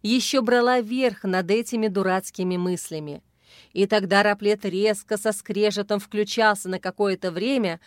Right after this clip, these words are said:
чтобы перед очередным уходом в небытие вспомнить,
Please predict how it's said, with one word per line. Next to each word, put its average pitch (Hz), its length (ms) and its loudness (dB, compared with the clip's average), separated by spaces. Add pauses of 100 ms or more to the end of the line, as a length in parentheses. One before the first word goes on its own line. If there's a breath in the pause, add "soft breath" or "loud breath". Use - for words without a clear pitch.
(240 loud breath)
чтобы 220 380 2
перед 220 300 0
очередным 214 680 0
уходом 190 480 -2
в 160 60 -10
небытие 185 580 -2
вспомнить, 226 760 -4